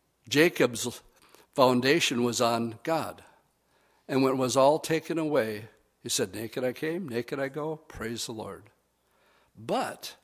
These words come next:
if you're building on all the things that Ecclesi-, in Ecclesiastes, from education to money to your reputation, whatever your occupation may be,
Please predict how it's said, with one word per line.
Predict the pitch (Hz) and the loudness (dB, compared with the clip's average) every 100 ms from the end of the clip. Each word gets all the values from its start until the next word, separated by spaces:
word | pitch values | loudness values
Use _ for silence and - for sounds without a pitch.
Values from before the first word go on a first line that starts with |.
| _ _ - - - - _ _ _ _ | _ _ -20 -20 -20 -20 _ _ _ _
if | 156 156 | -2 4
you're | 185 165 | 4 6
building | 135 202 208 202 170 | 6 6 6 6 6
on | 156 147 | 6 4
all | 151 160 185 | 6 6 6
the | 165 | 2
things | - 175 160 | 2 2 4
that | 143 | 2
Ecclesi-, | 127 - 180 160 139 - | 0 -2 2 2 2 -2
in | 131 143 | -4 -4
Ecclesiastes, | - - 175 151 127 131 143 139 - 135 101 - - - - _ _ _ _ _ | -8 -2 0 2 2 2 0 -2 -4 -4 -6 -8 -8 -8 -14 _ _ _ _ _
from | 131 120 | -2 2
education | 131 117 - 143 135 - 131 127 135 131 _ _ _ _ _ - | 2 0 -2 0 2 0 -4 -8 -12 -16 _ _ _ _ _ -16
to | 101 | -10
money | 104 120 131 131 135 - _ _ _ _ _ _ _ _ | -4 0 2 0 -2 -14 _ _ _ _ _ _ _ _
to | - | -8
your | 123 120 | -4 0
reputation, | 123 131 120 131 139 - 135 113 | -2 -2 -4 0 0 0 -2 -2
whatever | 120 117 120 | 0 0 0
your | 117 120 | -2 0
occupation | 120 - 127 - 123 120 127 117 | -2 -4 -8 -2 0 0 -2 -4
may | 113 117 | -2 -2
be, | 107 117 120 | -2 -4 -4